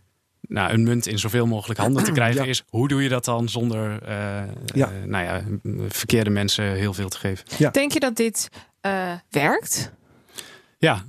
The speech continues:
Speaker 1: ik denk het wel.
Speaker 3: En wat, hoe defini-, hoe, hoe definieer jij het woord werken?
Speaker 1: Nou ja, ik, ik denk dat de waarde van zo'n netwerk afhankelijk is van hoeveel mensen meedoen.
Speaker 3: Ja.
Speaker 1: Eh,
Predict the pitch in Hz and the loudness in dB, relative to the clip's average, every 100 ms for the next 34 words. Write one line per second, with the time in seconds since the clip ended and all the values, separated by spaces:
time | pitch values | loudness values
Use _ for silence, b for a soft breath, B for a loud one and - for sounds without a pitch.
0 | 165 - 117 117 101 104 113 _ _ _ | -10 -4 0 0 0 -4 -6 _ _ _
1 | _ _ _ - 220 226 214 - _ _ | _ _ _ 2 4 4 0 -8 _ _
2 | _ _ _ 208 196 202 220 - - 196 | _ _ _ -4 2 2 2 0 -2 2
3 | 220 262 247 240 233 - - 208 214 214 | 2 2 0 0 -2 -4 -4 -2 0 0
4 | 208 214 214 - 196 202 196 _ - 208 | 0 0 -2 -2 -2 -2 -4 _ -4 0
5 | 214 196 190 196 190 185 185 214 220 190 | 0 0 0 2 2 -2 -6 -6 -2 0
6 | 190 190 190 185 175 208 254 339 440 494 | 2 0 0 0 0 0 0 -2 -2 -6
7 | - _ - 117 127 123 - 151 139 165 | -14 _ 2 4 2 -2 -2 0 2 2
8 | 170 143 120 127 180 165 131 120 117 151 | 2 0 2 2 2 0 0 0 0 0
9 | 165 156 180 - 127 135 151 127 123 131 | -2 -4 -4 -2 0 0 0 -2 -2 0
10 | 117 123 120 117 120 113 107 139 190 - | 0 0 0 0 0 0 0 -2 -4 -6
11 | _ - 202 208 247 - 117 | _ -2 2 0 -2 -6 -4